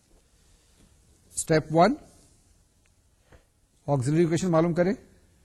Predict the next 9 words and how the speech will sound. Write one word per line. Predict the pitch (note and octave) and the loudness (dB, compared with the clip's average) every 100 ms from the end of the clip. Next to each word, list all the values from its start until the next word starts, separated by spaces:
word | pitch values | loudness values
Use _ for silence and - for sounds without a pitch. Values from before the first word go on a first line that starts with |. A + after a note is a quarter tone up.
| _ _ _ _ _ _ _ _ _ _ _ _ - | _ _ _ _ _ _ _ _ _ _ _ _ -10
That | A2+ D3+ | -2 0
is | E3 | 0
equal | D#3+ D#3+ | 0 -2
to | D#3 F3 | -2 -4
M | C#3 D#3 | -2 -2
square | - E3+ D#3+ F#3+ - | -2 -2 -2 -2 -4
plus | D3+ F#3 - - _ _ _ _ _ _ _ _ _ _ _ _ _ _ _ _ _ _ - | -2 -2 -4 -12 _ _ _ _ _ _ _ _ _ _ _ _ _ _ _ _ _ _ -6
forty | D3 - F#3+ | -6 -4 -2
M | E3+ | -2